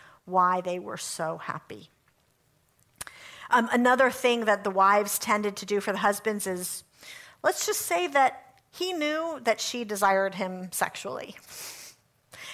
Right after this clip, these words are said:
She had shown him that she desired him sexually. And that was actually something that either it was something that was a big deal to her, so it was a big deal to them as a couple, or she knew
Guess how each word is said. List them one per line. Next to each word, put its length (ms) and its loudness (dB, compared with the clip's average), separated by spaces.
She 200 0
had 140 0
shown 440 4
him 480 -2
that 160 2
she 180 -2
desired 520 0
him 180 -8
sexually. 680 -8
And 200 2
that 280 6
was 240 0
actually 380 2
something 500 -4
that 240 2
either 480 4
it 180 4
was 260 4
something 380 0
that 80 -2
was 120 -2
a 60 -6
big 240 0
deal 240 0
to 140 -6
her, 460 2
so 280 2
it 40 0
was 120 -2
a 60 -8
big 200 -4
deal 160 -2
to 80 -8
them 180 2
as 80 -4
a 40 -2
couple, 320 0
or 180 2
she 240 -6
knew 680 -4